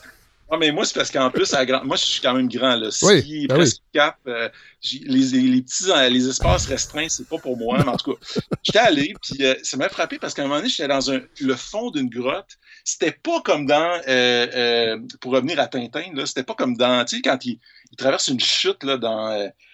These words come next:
Speaker 1: dans, euh, le,
Speaker 2: Le Temple
Speaker 1: le,
Speaker 2: du Soleil.
Speaker 1: le, le Temple du Soleil,
Speaker 2: Oui.
Speaker 1: puis que là, il est dans une grotte, puis
Speaker 2: Oui.
Speaker 1: que tout flash, quasiment comme s'il était dans un centre d'achat, là.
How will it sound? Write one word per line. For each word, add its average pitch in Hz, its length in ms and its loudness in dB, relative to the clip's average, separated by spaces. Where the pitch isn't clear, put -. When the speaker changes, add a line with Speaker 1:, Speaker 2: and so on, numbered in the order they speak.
Speaker 1:
dans, 110 300 -2
euh, 104 260 2
le, 107 80 0
Speaker 2:
Le 107 100 6
Temple 160 120 8
Speaker 1:
le, 156 40 4
Speaker 2:
du 147 60 0
Soleil. 160 240 8
Speaker 1:
le, 95 140 -2
le 135 80 -2
Temple 151 180 -8
du 131 80 -4
Soleil, 156 420 4
Speaker 2:
Oui. 139 60 4
Speaker 1:
puis 135 100 2
que 147 80 0
là, 139 160 4
il 165 60 2
est 143 40 4
dans 139 180 2
une 127 200 -4
grotte, 127 320 -2
puis 151 100 4
Speaker 2:
Oui. 190 140 10
Speaker 1:
que - 60 0
tout - 80 -10
flash, 151 500 0
quasiment 139 280 -6
comme 131 160 -4
s'il - 220 -2
était 151 180 0
dans 127 280 0
un 120 60 -4
centre 135 260 -2
d'achat, 123 320 0
là. 185 160 0